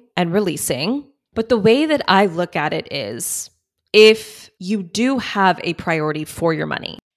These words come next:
and you also have a plan for your money, there's so many parts of your money management system that you can just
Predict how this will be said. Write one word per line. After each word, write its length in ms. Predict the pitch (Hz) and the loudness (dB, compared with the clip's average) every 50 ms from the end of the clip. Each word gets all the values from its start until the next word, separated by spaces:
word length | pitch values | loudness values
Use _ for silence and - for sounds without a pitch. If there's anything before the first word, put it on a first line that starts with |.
| _ - | _ -4
and 140 | - 196 202 | -2 -2 0
you 140 | 190 208 - | 0 -2 2
also 320 | - 214 240 240 - 262 247 | 6 6 6 6 6 4 4
have 240 | 208 208 214 202 196 | 4 2 0 0 0
a 140 | 185 170 | 0 -2
plan 920 | 165 - - - - - - 190 202 214 220 214 208 196 185 185 180 190 - - | -2 -6 -14 -16 -14 -10 -4 0 2 2 4 4 4 4 4 2 0 -4 -8 -10
for 500 | - - - 165 165 160 156 151 - - - - | -10 -4 -2 0 0 0 -2 -4 -6 -10 -10 -8
your 120 | 170 160 | -6 -4
money, 400 | 151 147 143 - - - - 202 _ _ _ _ _ _ - | -4 -6 -6 -6 -10 -14 -14 -16 _ _ _ _ _ _ 0
there's 180 | 208 214 208 | 2 2 2
so 460 | - - - - - 240 233 247 269 277 | 2 -2 0 4 6 8 8 8 6 4
many 300 | 254 233 220 220 220 220 | 2 0 0 0 0 -2
parts 500 | - - - 180 175 180 180 - - - - | -4 -8 -2 -2 0 0 -2 -4 -8 -6 -2
of 220 | 175 180 175 156 165 | 0 -2 0 0 -4
your 80 | 175 | -4
money 260 | 165 165 165 165 165 | -2 -2 -4 -4 -4
management 460 | 165 160 156 160 160 - - 160 147 - | -4 -4 -4 -6 -6 -8 -8 -10 -10 -6
system 560 | - 165 165 - - 202 202 214 226 233 226 - - | -6 -6 -4 -4 0 0 2 2 2 2 0 -4 -4
that 220 | 170 175 - - | -4 -4 -4 -4
you 120 | 165 175 175 | -8 -10 -10
can 280 | - - 196 180 165 | -8 -8 -8 -8 -4
just 500 | - 180 170 165 170 - - - - - | -2 -2 0 0 -2 -4 -8 -12 -12 -14